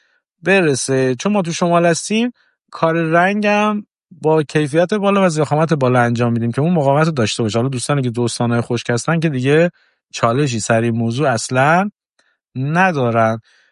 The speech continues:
حالا اگه بازشو و اندازه کاملاً داشتید و طرح مورد پسند بود، پیشنهادی که می‌دم خریدتون رو از سایت انجام بدید. چرا؟ چون خب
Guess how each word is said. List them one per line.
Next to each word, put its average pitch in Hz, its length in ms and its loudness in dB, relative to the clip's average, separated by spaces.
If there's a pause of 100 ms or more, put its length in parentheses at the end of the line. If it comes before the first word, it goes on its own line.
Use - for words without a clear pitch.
(120)
حالا 208 400 2
اگه 202 320 0
بازشو 175 460 0
و 160 240 2
اندازه 151 720 0 (100)
کاملاً 147 540 0
داشتید 156 320 0
و 143 80 0
طرح 156 300 0
مورد 135 240 -2
پسند 135 400 -2
بود، 175 100 -4
پیشنهادی 139 420 -4
که 135 100 -4
می‌دم 151 180 0
خریدتون 170 560 0
رو 170 100 -4
از 135 140 -4
سایت - 560 0
انجام 123 540 0
بدید. 117 360 -2 (420)
چرا؟ 202 460 2
چون 196 260 0
خب 175 180 0